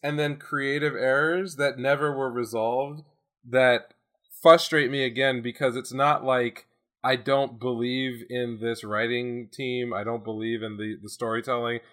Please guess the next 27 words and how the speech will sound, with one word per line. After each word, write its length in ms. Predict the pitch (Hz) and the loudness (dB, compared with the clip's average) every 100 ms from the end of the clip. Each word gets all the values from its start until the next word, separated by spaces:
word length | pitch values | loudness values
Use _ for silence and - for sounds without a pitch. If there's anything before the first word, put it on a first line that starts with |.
| _ | _
that 120 | 123 123 | -2 0
they're 120 | 117 | -2
doing. 340 | 110 110 113 | 0 0 0
Like, 140 | 113 107 | -2 -2
they 100 | 123 | -4
did, 240 | 117 123 - - | -2 -4 -4 -4
they've 140 | 139 | -2
done 220 | 131 135 | 0 0
such 260 | - 160 156 | 0 0 0
a 60 | 151 | -2
good 240 | 113 123 | -2 -4
job 440 | 104 107 107 98 - _ _ - | 0 2 2 0 -6 _ _ -4
with 200 | 120 - | -4 0
other 240 | - 113 131 | -2 0 -2
things 440 | 147 147 156 170 | -2 -2 -2 -4
that 160 | 135 127 | -4 -4
to 100 | 135 | -8
drop 400 | 110 123 139 139 | -2 4 4 4
the 80 | 135 | -4
ball 640 | 104 113 120 127 139 143 _ _ _ | 0 2 4 4 2 -4 _ _ _
in 240 | 131 135 123 | -6 -4 -2
the 80 | 117 | 2
way 240 | 123 127 | 4 2
that 140 | 127 120 | 0 -2
they 140 | 123 | -2
did 400 | 110 120 123 117 - | 0 0 0 -4 -8
here 500 | 120 123 131 147 151 | -4 0 0 0 -8